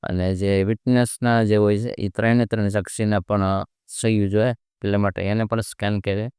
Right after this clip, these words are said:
અપલોડ કરવાના રહેશે. તો બધું જ આપણું કમ્પ્લીટ થયા બાદ તમારે નેક્સ્ટ બટન ઉપર ક્લિક કરવાનું છે. એટલે કે તમે આ ઉપર આવશો એટલે કે આ બધું ડિક્લેરેશન તમારે વાંચવાનું રહેશે.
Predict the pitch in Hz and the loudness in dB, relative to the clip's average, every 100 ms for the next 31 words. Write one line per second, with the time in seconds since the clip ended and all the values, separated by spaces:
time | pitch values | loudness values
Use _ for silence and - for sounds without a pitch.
0 | _ _ _ _ - 107 110 98 92 104 | _ _ _ _ -10 -6 0 0 0 -2
1 | 101 101 101 107 104 - - _ _ _ | 0 0 -2 -2 -6 -10 -18 _ _ _
2 | _ _ _ _ _ _ _ _ _ _ | _ _ _ _ _ _ _ _ _ _
3 | _ _ _ _ _ _ - 110 117 147 | _ _ _ _ _ _ -4 0 2 2
4 | 147 135 123 127 127 120 - 110 120 113 | 2 2 2 2 2 2 -2 0 2 0
5 | 104 110 107 104 101 95 - 98 95 90 | 0 -2 0 2 0 -2 -4 -2 0 0
6 | 90 95 113 - 110 95 95 98 90 95 | 0 -2 -4 -6 -4 -4 -2 -4 -4 -6
7 | - _ 110 110 - 113 110 110 110 _ | -6 _ -6 -6 -4 -2 0 -2 -4 _
8 | _ _ _ _ _ _ - 113 117 120 | _ _ _ _ _ _ -4 -2 0 2
9 | 123 120 117 113 120 120 123 117 104 101 | 4 4 2 0 2 4 4 2 2 0
10 | - 104 104 104 110 113 110 107 113 117 | 0 0 2 2 0 0 -2 -2 -2 0
11 | 110 113 - 107 101 101 98 95 107 120 | 2 0 -2 -6 -4 -2 -2 -2 -2 -2
12 | 113 113 117 110 - | -2 0 -2 -4 -10